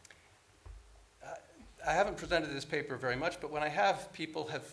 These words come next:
understood it as somehow very optimistic, and I, I don't know why that is, because I'm not particularly optimistic. Uh, I mean, I, I do, I do assert that there will be new modes of d-, distributive claim making,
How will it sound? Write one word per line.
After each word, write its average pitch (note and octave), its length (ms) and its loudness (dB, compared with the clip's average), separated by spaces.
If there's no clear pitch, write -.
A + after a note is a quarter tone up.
understood D3 440 -2
it C3 100 -4
as B2+ 120 -2
somehow C3+ 280 -2
very C3 240 -2
optimistic, B2 580 -6
and A#2+ 140 -10
I, A#2+ 180 -2
I A#2+ 120 -2
don't C3+ 180 -6
know C3 140 -8
why A#2+ 180 0
that A#2+ 160 -2
is, A2 160 -4
because C3 200 -10
I'm B2+ 120 -4
not D3+ 140 -4
particularly A#2 460 -8
optimistic. - 560 -10
Uh, A2+ 140 -4
I B2+ 60 -8
mean, B2 120 0
I, C3+ 140 2
I C#3+ 100 0
do, A3 300 0
I D3 120 4
do F3+ 340 0
assert - 580 2
that D#3 480 -2
there D3 160 0
will D#3+ 220 4
be E3 140 0
new D3+ 160 2
modes C#3 340 0
of B2 120 -6
d-, A#2+ 100 -10
distributive A2+ 480 -8
claim E3+ 280 -4
making, - 280 -12